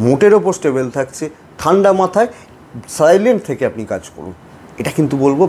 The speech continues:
best হচ্ছে আপনার যদি তুলা রাশি হয়। দাম্পত্য জীবন মোটের ওপর শুভ, প্রেম ভালো না চলতে পারে, মানসিক শান্তির জায়গা একটু সমস্যা তৈরি হতে পারে,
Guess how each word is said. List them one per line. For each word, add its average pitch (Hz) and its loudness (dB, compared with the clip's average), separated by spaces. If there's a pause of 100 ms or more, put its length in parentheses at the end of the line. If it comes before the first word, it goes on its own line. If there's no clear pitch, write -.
(140)
best 139 0
হচ্ছে 98 -10 (100)
আপনার 120 -4
যদি 143 -6
তুলা 117 2
রাশি 98 -2
হয়। 87 -8 (320)
দাম্পত্য 151 0
জীবন 175 -4
মোটের 120 0
ওপর 208 2
শুভ, 196 -2 (360)
প্রেম 233 4
ভালো 147 -4
না 104 -8
চলতে 160 -4
পারে, 175 -2 (240)
মানসিক 190 2
শান্তির 160 -4
জায়গা 143 2 (100)
একটু 165 -8
সমস্যা 131 -4
তৈরি 120 0
হতে 101 0
পারে, 85 -4